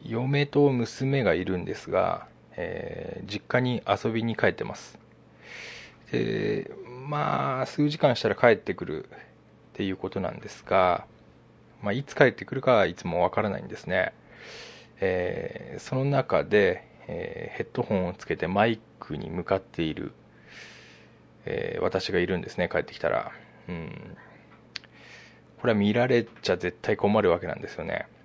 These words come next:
ラジオっぽいことをやっているというのは、あの、嫁には話してあるんですけれど、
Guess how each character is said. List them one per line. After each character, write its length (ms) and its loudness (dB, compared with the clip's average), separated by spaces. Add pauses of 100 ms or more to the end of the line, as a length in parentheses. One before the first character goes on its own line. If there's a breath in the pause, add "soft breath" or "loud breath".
(680)
ラ 180 4
ジ 160 2
オ 460 6
っ 440 -20
ぽ 160 2
い 120 0
こ 160 -6
と 120 0
を 260 0 (460 loud breath)
や 140 4
っ 40 -4
て 220 -4
い 80 4
る 140 4
と 120 -4
い 60 0
う 40 -2
の 140 0
は、 160 4
あ 60 -2
の、 580 -8 (220)
嫁 260 0
に 120 -2
は 60 0
話 280 -2
し 40 -8
て 80 -2
あ 40 2
る 80 0
ん 60 -8
で 80 -6
す 120 -14
け 140 -8
れ 160 -8
ど、 480 4